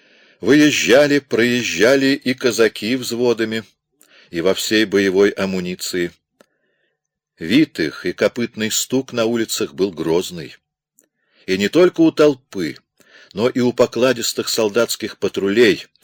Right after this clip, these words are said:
сердце ребром становилось против этих казачьих проездов, хотя они и нагаек не вытаскивали, а смирно проезжали в холостую.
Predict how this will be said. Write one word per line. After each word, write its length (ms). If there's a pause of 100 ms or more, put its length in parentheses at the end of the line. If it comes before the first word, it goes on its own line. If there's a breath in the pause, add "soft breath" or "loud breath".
(500 soft breath)
сердце 680
ребром 560
становилось 720
против 500
этих 320
казачьих 680
проездов, 680 (680)
хотя 480
они 580
и 140
нагаек 560
не 100
вытаскивали, 840 (640 soft breath)
а 300
смирно 560
проезжали 640
в 80
холостую. 840